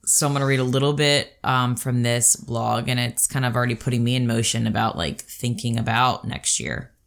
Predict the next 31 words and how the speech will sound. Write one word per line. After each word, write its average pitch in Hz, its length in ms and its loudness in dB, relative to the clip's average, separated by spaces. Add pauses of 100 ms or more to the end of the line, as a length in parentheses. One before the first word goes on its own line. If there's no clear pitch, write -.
(120)
All 131 80 4
right, - 140 -2
here 143 160 -4
we 131 100 0
go. - 220 -10 (680)
January 196 460 2
first 139 500 0
is 123 140 -2
when 123 160 2
most 120 260 2
of 143 100 -4
us 151 180 2
set 117 300 -2
our 120 120 -4
New 117 140 -4
Year's 120 280 -2
resolutions 117 760 0
and 113 200 2
goals. - 480 -4 (460)
But 139 140 2
January 151 520 2
might 131 340 4
not 165 280 -2
be 127 340 2
the 120 200 0
ideal 127 460 2
time 113 360 0
for - 200 -6
activating 113 520 -2
your 113 100 -2
goals. - 480 -6